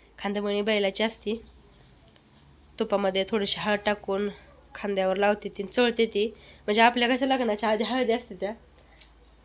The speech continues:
तसाच एक प्रकार असतो गुरांचा पण. गेल्या वर्षी चांगली झालती खांदमळणी, सरदारी असल्यामुळं.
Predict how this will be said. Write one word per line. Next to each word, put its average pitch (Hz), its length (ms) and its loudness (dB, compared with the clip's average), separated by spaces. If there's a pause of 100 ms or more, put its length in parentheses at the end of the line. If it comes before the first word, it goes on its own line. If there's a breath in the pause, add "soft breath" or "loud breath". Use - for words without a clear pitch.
(240)
तसाच 233 260 0
एक 226 120 -2
प्रकार 226 240 0
असतो 190 240 -2
गुरांचा 190 400 0
पण. 185 160 -2 (1600 loud breath)
गेल्या 202 240 2
वर्षी 190 140 -2
चांगली 226 260 2
झालती 220 300 0
खांदमळणी, 185 500 -2 (400)
सरदारी 180 340 -2
असल्यामुळं. 180 460 -4